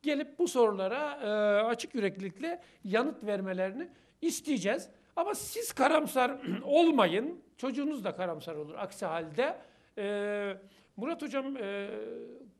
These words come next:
kadronun iyi ya da kötü olması öğrenci başarısını ne düzeyde etkiler?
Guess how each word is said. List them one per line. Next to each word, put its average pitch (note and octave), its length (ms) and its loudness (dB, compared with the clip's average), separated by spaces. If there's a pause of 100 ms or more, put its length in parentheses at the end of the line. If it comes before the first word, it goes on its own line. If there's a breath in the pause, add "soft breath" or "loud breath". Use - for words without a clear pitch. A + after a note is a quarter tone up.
kadronun F#3+ 580 -2 (1700)
iyi C#4 240 2
ya G#3+ 160 0
da - 60 -2
kötü G3+ 300 -2
olması F3 580 0 (580 soft breath)
öğrenci C4+ 380 -2
başarısını G3 600 -4
ne G#3 120 -4
düzeyde A#2 400 -12
etkiler? - 460 -18